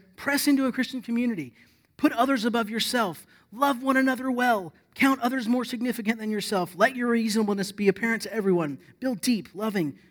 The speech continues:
true relationships with your Christian family." And then he says, "Pray. Talk to the Lord. Let him know what you need."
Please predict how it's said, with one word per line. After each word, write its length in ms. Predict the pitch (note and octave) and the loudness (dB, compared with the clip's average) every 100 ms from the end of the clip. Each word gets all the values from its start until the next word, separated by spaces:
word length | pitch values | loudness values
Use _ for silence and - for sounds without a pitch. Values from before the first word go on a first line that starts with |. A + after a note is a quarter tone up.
| _ _ - | _ _ -12
true 280 | - C4 A#3+ | 0 2 6
relationships 680 | G3+ F#3+ F#3 F3+ F3+ D3+ | 4 4 -2 -6 -8 -10
with 100 | D#3+ | -14
your 100 | C#3+ | -14
Christian 360 | - D#3 - D3 | -14 -14 -12 -12
family." 480 | C#3+ C#3 C3 A2 - _ _ _ _ _ _ _ | -12 -12 -12 -16 -20 _ _ _ _ _ _ _
And 60 | G#3 | 4
then 80 | D4 | 4
he 60 | |
says, 280 | - B3 A#3 | 4 2 0
"Pray. 580 | - D4 D#4 C#4+ E3+ - _ _ _ _ _ _ _ - | -2 2 4 4 2 -4 _ _ _ _ _ _ _ -6
Talk 220 | F#3 G3+ | -4 0
to 100 | A#3 | 2
the 100 | B3+ | 4
Lord. 340 | C4+ C4 D3+ - _ | 4 2 0 -8 _
Let 180 | G3+ C#4+ | 0 2
him 140 | D4+ D4 | 6 6
know 120 | D4 | 6
what 220 | C#4+ - | 2 0
you 60 | C4+ | 2
need." 440 | C#4 C4 E3 | 2 2 -2